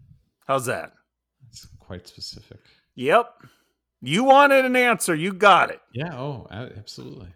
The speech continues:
Speaker 1: That's what you
Speaker 2: Yeah.
Speaker 1: wanted.
Speaker 2: Yeah.
Speaker 1: That's not a bad answer. It's,
Speaker 2: No,
Speaker 1: it's like,
Speaker 2: it's not a bad answer.
Speaker 1: it's like a guy finishes seventy, eighty in the one twenty-five.
Speaker 2: Although,
Speaker 1: Which
Speaker 2: I mean, I
Speaker 1: oh.
Speaker 2: will say,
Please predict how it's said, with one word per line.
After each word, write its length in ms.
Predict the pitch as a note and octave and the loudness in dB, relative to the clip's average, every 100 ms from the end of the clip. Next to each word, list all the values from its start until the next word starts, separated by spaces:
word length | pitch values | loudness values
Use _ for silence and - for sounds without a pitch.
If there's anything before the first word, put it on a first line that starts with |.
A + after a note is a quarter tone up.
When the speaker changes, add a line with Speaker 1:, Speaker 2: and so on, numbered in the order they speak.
| _ | _
Speaker 1:
That's 140 | _ | _
what 100 | E3 | -14
you 100 | G3 | -10
Speaker 2:
Yeah. 60 | G3+ | -8
Speaker 1:
wanted. 300 | A3 E3+ C3+ _ _ - _ _ _ _ _ | -6 -6 -8 _ _ -20 _ _ _ _ _
Speaker 2:
Yeah. 260 | A#2 B2+ E2+ F2 _ _ _ _ _ _ _ _ _ _ _ _ _ - | -20 -18 -20 -20 _ _ _ _ _ _ _ _ _ _ _ _ _ -10
Speaker 1:
That's 160 | E4 | -2
not 160 | E4+ D3+ | 0 0
a 40 | |
bad 320 | A#2 D#3 F3+ | 2 6 6
answer. 540 | F3+ C4 C#4 - F2 - _ _ _ _ _ | 6 0 -4 -8 -14 -18 _ _ _ _ _
It's, 140 | - _ _ A2+ | -20 _ _ -12
Speaker 2:
No, 160 | B2 | -8
Speaker 1:
it's 80 | F3 | -6
like, 80 | D3 | -6
Speaker 2:
it's 120 | - | -8
not 140 | G#2+ D3+ | -10 -10
a 40 | |
bad 240 | A2 E2+ | -10 -12
answer. 480 | E2 D#2+ - D#2 D#2 - _ | -12 -16 -18 -20 -20 -20 _
Speaker 1:
it's 200 | - - | -16 -8
like 240 | B2+ B2 | -8 -6
a 400 | C#3+ D3 D3 C#3+ - | -6 -4 -6 -8 -10
guy 400 | C#3+ C#3 E3+ F3 | -6 -2 -2 -4
finishes 520 | D#3+ F#3 F3+ - F3+ | -8 -10 -10 -8 -8
seventy, 380 | - F#3 G3 G3 | -2 -2 -2 -4
eighty 320 | G#3+ A3 A3 | -2 -2 -4
in 140 | A3 A3 | -8 -8
the 160 | A#3 | -10
one 180 | A3+ A#3 | -10 -10
twenty-five. 840 | A3 B3 G#3+ D4 A#3+ G#2 - - _ _ _ _ A#2 | -10 -10 -8 -4 -4 -4 -12 -20 _ _ _ _ -12
Speaker 2:
Although, 440 | G#2+ G2 G2+ G2 | -8 -4 -4 -4
Speaker 1:
Which 60 | G2+ | -8
Speaker 2:
I 60 | A#2 | -10
mean, 140 | A2+ | -8
I 40 | G#2+ | -6
Speaker 1:
oh. 60 | |
Speaker 2:
will 120 | A#2 A#2+ | -6 -6
say, 640 | - A2 G#2+ F2+ E2 | -8 -8 -6 -8 -12